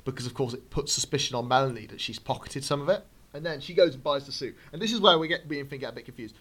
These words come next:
'cause Jackie then suddenly acts incredibly panicked, because according to what the detectives and Odell might think, this is not necessarily following the plan, but it's just following Jackie's plan. But she's pretending to be super panicked.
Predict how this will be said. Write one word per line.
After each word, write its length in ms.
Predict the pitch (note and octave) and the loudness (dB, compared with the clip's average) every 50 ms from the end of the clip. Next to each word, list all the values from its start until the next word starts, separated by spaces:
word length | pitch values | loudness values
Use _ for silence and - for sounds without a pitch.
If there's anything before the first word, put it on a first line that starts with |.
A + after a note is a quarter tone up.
| _ _ | _ _
'cause 120 | - C3+ | -14 -12
Jackie 340 | C#3 - G3 F#3+ G3 - E3+ | 2 4 4 4 4 2 -6
then 160 | E3 D#3 D3+ | -8 -6 -6
suddenly 320 | - - E3 D#3 D#3 C#3+ - | -6 -8 -6 -8 -8 0 6
acts 320 | D#3+ C3+ C3 - - - C3 | 8 8 8 6 2 -8 -14
incredibly 640 | A#2+ - - - - D#3 C#3 C3+ C#3+ B2+ C3+ C3 | -14 -16 -10 -2 0 0 0 0 -4 -10 -12 -12
panicked, 640 | - - C3+ A#2+ B2+ D3+ E3 - - - - - - _ _ _ _ _ _ | -4 -2 0 0 0 0 -4 -6 -8 -16 -20 -20 -20 _ _ _ _ _ _
because 320 | - C#3 D#3+ D3 C3 - - | -14 -10 -10 -8 -8 -8 -10
according 380 | D#3+ D#3 - G3 G3 F#3 F3+ E3+ | -10 -4 2 2 2 4 2 -2
to 80 | D3+ D3 | -6 -8
what 160 | C#3 D3 C3 | -10 -8 -8
the 80 | C#3 | -10
detectives 720 | C3 - - - - - - - A#2+ A2 G#2 - - - - _ _ _ _ - | -4 -2 -2 -2 -2 -4 -10 -12 -12 -12 -14 -16 -20 -20 -20 _ _ _ _ -14
and 100 | B2+ A#2 | -8 -6
Odell 380 | C3+ C3 B2 D3+ D#3 F3 F3 | -4 -4 2 4 6 6 6
might 220 | D3+ C3 G#2 - - | 6 2 -4 -10 -14
think, 320 | G#2 F2 D#2+ D2+ - - | -16 -18 -18 -18 -8 -8
this 180 | C3+ C3 - C3+ | -6 -6 -6 -8
is 160 | B2 - - - _ _ _ _ _ _ _ _ _ _ _ _ _ _ _ _ - C#3 | -10 -10 -12 -16 _ _ _ _ _ _ _ _ _ _ _ _ _ _ _ _ -6 -2
not 240 | D3 C#3+ - - C#3+ | -2 -2 -2 -2 -8
necessarily 340 | C3 - - - A#2+ A#2 A#2 | -12 -12 -10 -10 -10 -10 -10
following 300 | C3 B2 A#2 A2+ G#2+ G2+ | -10 -10 -10 -12 -12 -16
the 60 | G#2 | -18
plan, 320 | - - D3+ C3 G2 C#2 B1+ - - _ _ _ _ - _ _ _ _ | -8 -4 -2 -2 -2 -2 -6 -10 -20 _ _ _ _ -20 _ _ _ _
but 80 | - C#3 | -10 -8
it's 80 | B2+ | -8
just 120 | C3+ C3+ - | -8 -6 -4
following 260 | D#3+ D3+ C3+ A#2+ A#2+ | -2 -2 -2 -4 2
Jackie's 340 | C#3+ D3+ D3 D3+ B2+ G#2+ - | 4 4 4 4 -2 -10 -20
plan. 260 | - - D#2+ C2+ F2 G2+ _ _ _ _ _ _ _ | -18 -18 -18 -18 -20 -20 _ _ _ _ _ _ _
But 120 | - B2 | -6 -6
she's 140 | - D3+ C#3 | -6 -6 -6
pretending 500 | - - - - F3+ E3+ E3 D#3+ D#3 C#3+ | -10 -12 -2 4 4 4 4 2 -4 -8
to 80 | B2+ B2 | -10 -10
be 80 | C#3 | -6
super 340 | B2+ - - E3 C#3+ C#3+ C#3 | -4 -2 0 0 0 -2 -4
panicked. 580 | - - C#3+ C3 A#2 G2 F2 E2+ - _ - | -8 -4 -2 -2 -2 -4 -8 -12 -16 _ -20